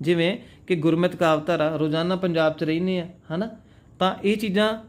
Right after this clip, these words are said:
ਸਾਡੇ ਬਹੁਤ ਹੀ ਨਜ਼ਦੀਕ ਨੇ। ਵਾਰਾਂ ਹੋ ਗਈਆਂ, ਕਿੱਸਾ ਆਪਾਂ ਗਾਣਿਆਂ 'ਚ ਸੁਣਦੇ ਆ, ਤਾਂ ਸਟਾਰਟਿੰਗ ਆਪਾਂ ਕਰਾਂਗੇ ਇੱਥੋਂ।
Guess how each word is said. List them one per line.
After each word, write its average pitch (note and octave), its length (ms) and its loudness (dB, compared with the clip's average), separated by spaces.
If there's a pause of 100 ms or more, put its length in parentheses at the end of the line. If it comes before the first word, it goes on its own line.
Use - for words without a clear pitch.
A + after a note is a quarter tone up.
(100)
ਸਾਡੇ F3 320 0
ਬਹੁਤ F3+ 300 2
ਹੀ G#3 60 0
ਨਜ਼ਦੀਕ C#3 480 -2
ਨੇ। A2 160 -8 (420)
ਵਾਰਾਂ D3 320 2
ਹੋ C3+ 200 -2
ਗਈਆਂ, C3 340 -4
ਕਿੱਸਾ D3+ 360 -2
ਆਪਾਂ C#3+ 200 0
ਗਾਣਿਆਂ C#3 320 -2
'ਚ D3 40 -6
ਸੁਣਦੇ C3 360 -2
ਆ, C#3 60 -4 (380)
ਤਾਂ - 80 0
ਸਟਾਰਟਿੰਗ F#3 480 0
ਆਪਾਂ G3+ 220 0
ਕਰਾਂਗੇ D3+ 540 0
ਇੱਥੋਂ। F3 420 -6